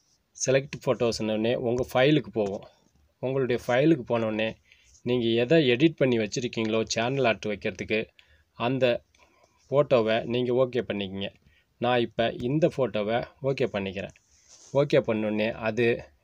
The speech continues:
இப்ப அப்லோட் ஆகும். அப்லோடிங் ஆன உடனே உங்களுக்கு இப்ப ஓப்பன் ஆகும். அப்லோட் ஆகி உங்களுக்கு டி வில எப்படி தெரியணும் அப்படிங்கிறது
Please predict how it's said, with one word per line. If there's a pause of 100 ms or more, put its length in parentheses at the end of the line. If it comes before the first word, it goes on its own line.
(140)
இப்ப (120)
அப்லோட்
ஆகும். (580)
அப்லோடிங்
ஆன
உடனே (260)
உங்களுக்கு (760)
இப்ப
ஓப்பன்
ஆகும்.
அப்லோட்
ஆகி (420)
உங்களுக்கு (560)
டி
வில
எப்படி (100)
தெரியணும் (360)
அப்படிங்கிறது